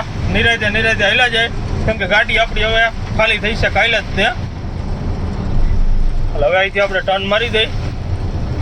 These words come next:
રાજકોટ આપણે દેખાડે છે એકસો ને પંચાવન કિલોમીટર, એટલે આપણે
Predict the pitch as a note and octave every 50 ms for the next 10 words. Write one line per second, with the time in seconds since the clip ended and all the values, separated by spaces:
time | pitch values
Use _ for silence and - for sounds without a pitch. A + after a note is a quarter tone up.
0 | - - - - - - - - - - - - - - - - - - - -
1 | - - - - - - - - - - D#3+ D#3 D#3 E3 F3+ G3 - - G3 F#3
2 | F#3+ F#3 F#3+ F#3+ F3+ F3 G3 G3+ G3+ G#3 G3+ G3+ G3 F#3 F#3 F#3 G3 F#3 - -
3 | G3+ F#3 - - - G3+ G3+ - G#3 G3+ G#3 G3 - - F3+ F3+ F3+ F3+ F3+ E3+
4 | F3+ G3+ A3 - - - - - - - - - - - - - - E3 D3 C#3+
5 | D3 E3+ - G3+ G3+